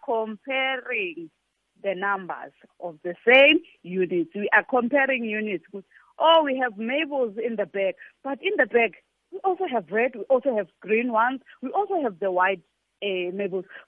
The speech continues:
But how many green, how many, uh, blue, how many red? We are told that there are four in the bag, which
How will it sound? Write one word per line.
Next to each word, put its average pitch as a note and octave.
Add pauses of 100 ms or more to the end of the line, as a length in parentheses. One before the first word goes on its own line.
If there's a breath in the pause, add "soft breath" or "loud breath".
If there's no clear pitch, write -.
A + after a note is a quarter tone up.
But C4
how G4 (140)
many G4
green, B3+
how F4 (100)
many, F4+ (360 soft breath)
uh, A3 (100)
blue, B3
how C#4+
many D4
red? F#3+
We G#3
are F#3+
told F#3
that F#3+
there G#3+ (100)
are G#3+
four E4 (320)
in C4
the G#3
bag, B3 (560)
which A#3